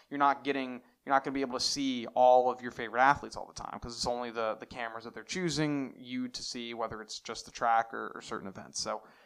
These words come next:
it, it just makes it more difficult. Like, it's, like, that, that doesn't happen in other sports. You, if you wanna watch your, your favorite, uh, you know, your, your favorite basketball player, golfer,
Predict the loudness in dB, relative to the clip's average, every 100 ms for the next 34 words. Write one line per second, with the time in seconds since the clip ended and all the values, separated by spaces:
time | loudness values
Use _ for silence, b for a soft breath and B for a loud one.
0 | b -6 -4 -4 -2 2 2 2 4 6
1 | 6 4 2 0 -2 -2 -2 -2 -2 -4
2 | -2 2 6 6 6 4 4 4 6 6
3 | 6 4 2 0 2 2 2 0 -6 -8
4 | -10 -6 -2 2 6 8 10 8 6 4
5 | 4 4 B B -8 2 8 8 10 8
6 | 6 _ _ _ -4 0 2 2 -2 -8
7 | -12 -12 -14 -8 -6 -4 0 0 2 -2
8 | 0 2 4 2 2 4 4 2 -2 -2
9 | -6